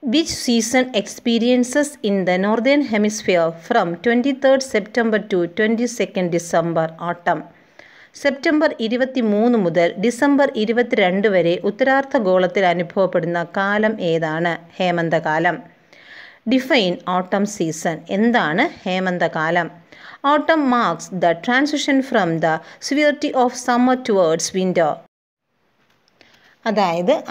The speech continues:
അതിതീക്ഷ്ണമായ ചൂടിൽ നിന്ന് അല്ലെങ്കിൽ വേനൽക്കാലത്ത് നിന്നും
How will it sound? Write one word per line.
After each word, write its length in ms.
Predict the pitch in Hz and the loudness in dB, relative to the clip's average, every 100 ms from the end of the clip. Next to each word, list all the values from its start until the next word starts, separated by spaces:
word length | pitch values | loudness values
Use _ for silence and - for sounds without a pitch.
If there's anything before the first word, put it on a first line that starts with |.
| 202 | 0
അതിതീക്ഷ്ണമായ 1000 | 269 294 226 233 - 233 220 208 226 339 339 - - | 0 0 0 0 0 0 2 2 2 0 -4 -14 -2
ചൂടിൽ 300 | 214 220 226 196 | 2 4 4 2
നിന്ന് 160 | 180 185 | 0 0
അല്ലെങ്കിൽ 300 | 190 220 233 | 0 0 0
വേനൽക്കാലത്ത് 680 | 196 214 254 254 185 170 170 170 | 2 2 -2 -2 -2 -2 -2 -4
നിന്നും 280 | 160 185 | -2 -2